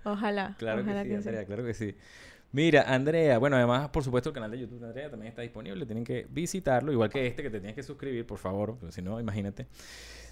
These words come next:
Speaker 2: Yo a todos mis invitados les hago tres preguntas
Speaker 1: Ok.
Speaker 2: para, para que pueden complicarles la vida, porque yo sé que cuando uno es músico, es melómano, la cosa es com-, es difícil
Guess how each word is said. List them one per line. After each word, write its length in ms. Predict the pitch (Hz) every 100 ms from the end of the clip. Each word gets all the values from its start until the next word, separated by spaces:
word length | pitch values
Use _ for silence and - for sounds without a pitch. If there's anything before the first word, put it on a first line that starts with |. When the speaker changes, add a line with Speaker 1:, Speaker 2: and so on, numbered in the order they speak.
| -
Speaker 2:
Yo 400 | 143 165 190 175
a 100 | 175
todos 180 | 190
mis 120 | 214 185
invitados 380 | 139 147 170
les 100 | 175
hago 260 | 139 156 160 -
tres 180 | - 151
preguntas 540 | 151 156 127 110 127 127 - - _ _ 269 - 208
Speaker 1:
Ok. 180 | 190 196 196 208 - - -
Speaker 2:
para, 540 | 117 117 110 104 92 104
para 180 | 110
que 140 | - 113
pueden 260 | 120 131
complicarles 560 | 143 147 117 113 113 139
la 80 | 131
vida, 260 | 110 107
porque 180 | 123 113
yo 120 | 107
sé 120 | 101 135
que 60 |
cuando 200 | 151 135
uno 80 | 120
es 40 | 131
músico, 320 | 151 139 123
es 60 | 120
melómano, 400 | 143 156 156 151
la 100 | 117
cosa 380 | 107 - 131 123
es 160 | 113
com-, 160 | - 123
es 140 | 107 104
difícil 540 | 120 123 110 135 143